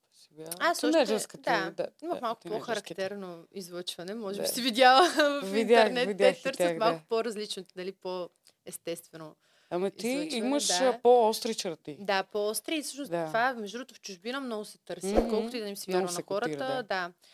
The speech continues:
Speaker 2: И така, и всъщност тогава те ме харесаха, направих си първите снимки, които бяха за агенцията. Оттам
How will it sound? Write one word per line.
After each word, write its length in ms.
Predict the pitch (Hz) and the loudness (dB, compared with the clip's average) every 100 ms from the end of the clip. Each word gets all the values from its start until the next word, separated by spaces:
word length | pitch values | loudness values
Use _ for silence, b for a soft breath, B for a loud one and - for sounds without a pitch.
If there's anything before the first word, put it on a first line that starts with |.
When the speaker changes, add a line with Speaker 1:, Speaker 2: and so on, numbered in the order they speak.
| B B | B B
Speaker 2:
И 100 | 359 | -6
така, 280 | 349 339 302 | -4 0 2
и 60 | 302 | 2
всъщност 360 | 302 - 302 | -2 -12 -12
тогава 320 | - 240 247 240 - | -8 0 0 0 -6
те 300 | 208 190 185 | -4 -2 -4
ме 120 | 175 | -8
харесаха, 680 | - 185 277 - - 294 285 269 269 - 1047 - 214 | -10 -8 -6 -6 -2 0 0 -2 -6 -10 -10 -12 -16
направих 340 | - 190 196 | -10 -8 -8
си 80 | - | -12
първите 300 | - 190 170 | -10 0 0
снимки, 580 | - 180 170 - 156 170 _ | 0 -12 -16 -16 -18 -18 _
които 220 | _ 185 165 | _ -20 -14
бяха 300 | 170 - 175 | -14 -14 -16
за 120 | 160 | -14
агенцията. 540 | 160 233 294 302 240 | -10 -10 -8 -10 -10
Оттам 440 | 226 - 214 190 | -8 -4 -4 -6